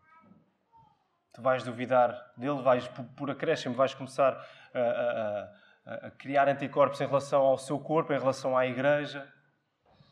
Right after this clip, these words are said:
E todas estas coisas são ligadas, queridos irmãos. Seja o nosso conforto, a desvalorização do arrependimento, a impureza na nossa vida que leva a duvidarmos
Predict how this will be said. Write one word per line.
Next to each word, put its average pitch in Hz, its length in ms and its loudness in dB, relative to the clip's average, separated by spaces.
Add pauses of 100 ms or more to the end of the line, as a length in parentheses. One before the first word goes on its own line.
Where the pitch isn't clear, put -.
(2000)
E - 40 -20
todas 180 260 -8
estas 175 240 -6
coisas 156 260 -8
são 151 160 -8
ligadas, 127 440 -4
queridos 110 240 -14
irmãos. 104 480 -16 (120)
Seja 127 540 -4
o 117 160 -6
nosso 147 340 4
conforto, 147 720 -4 (1200)
a 117 120 -18
desvalorização 120 760 -2
do 123 140 0
arrependimento, 127 960 -2 (540)
a 117 100 2
impureza 127 760 0
na 123 140 -2
nossa 120 300 -4
vida 113 320 -10
que 117 180 -18
leva 110 500 -4 (320)
a - 80 -4
duvidarmos 117 960 0